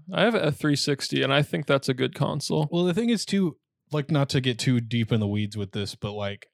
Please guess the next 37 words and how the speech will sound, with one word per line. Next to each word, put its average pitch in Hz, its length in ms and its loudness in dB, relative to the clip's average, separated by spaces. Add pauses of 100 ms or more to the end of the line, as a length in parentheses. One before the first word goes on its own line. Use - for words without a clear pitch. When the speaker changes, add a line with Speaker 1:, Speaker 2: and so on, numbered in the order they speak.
(160)
Speaker 2:
for 110 440 -4
that 117 220 -2
generation, 113 720 -2
like, 104 200 -8
most 123 240 2
of - 60 2
the 135 80 0
games 120 260 -2
that 120 80 -6
are, 110 60 -4
like, 101 160 -4
worth 104 420 -4
playing 107 540 -4 (760)
are 113 140 0
ported 120 520 -2
or 107 260 -10
easily 110 500 -4
emulated 101 540 -6
on 98 100 -12
the 98 80 -16
<laughs> - 80 -16
computer. 196 560 -2
Speaker 1:
True, 147 520 2
yeah. 139 420 2
Speaker 2:
So 139 140 0
I'm 113 200 0
not 107 320 -4
too 101 500 -10 (360)
beat 107 180 -2
up 98 160 -4
about 104 340 -8
it, 101 120 -6
you 110 80 -6
know 110 60 -2
what 107 100 0
I - 20 0
mean? 107 240 -4